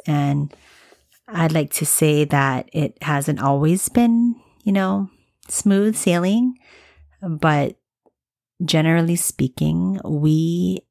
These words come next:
manage to work really well together as a team. And because of that, we have a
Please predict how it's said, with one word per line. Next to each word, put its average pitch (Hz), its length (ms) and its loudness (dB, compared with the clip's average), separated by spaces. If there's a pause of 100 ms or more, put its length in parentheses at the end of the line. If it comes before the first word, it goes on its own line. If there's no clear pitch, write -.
(200)
manage 151 840 0
to - 180 -2
work 147 260 0
really 151 220 0
well 147 220 2
together 147 440 0
as 139 140 -2
a 135 60 -6
team. 143 560 0 (540)
And 147 140 0
because 170 400 0
of 151 140 0
that, 131 260 -2
we 156 100 2
have 139 540 -2 (720)
a 143 580 0